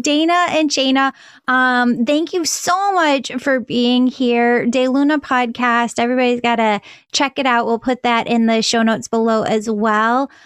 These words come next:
I'm just so excited about the work that you're doing of bringing this information in. I almost wanna do, like, um,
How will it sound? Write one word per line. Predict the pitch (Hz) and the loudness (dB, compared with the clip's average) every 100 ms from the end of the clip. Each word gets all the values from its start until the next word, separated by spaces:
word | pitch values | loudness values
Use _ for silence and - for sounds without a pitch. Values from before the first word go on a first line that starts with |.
| - | -8
I'm | 294 349 | -2 0
just | 392 - | 0 0
so | 302 | 0
excited | 302 - 277 277 | 0 0 0 0
about | 262 247 | 0 -2
the | 226 | -2
work | 220 226 240 | 0 0 0
that | 262 - | -2 -2
you're | 247 | -2
doing | 220 240 240 247 247 | 0 0 2 2 0
of | 220 - | -2 -2
bringing | 226 226 233 | 0 2 2
this | 233 | 0
information | - 226 - 226 226 226 220 | -2 -2 0 0 0 0 -2
in. | - 262 254 240 - | 0 0 2 -2 -4
I | 233 | -2
almost | 240 277 277 | 0 0 0
wanna | 247 226 214 | -2 0 -2
do, | 208 220 233 | -4 -4 0
like, | 226 220 | 0 0
um, | 220 208 196 - 214 | 0 0 0 -2 -6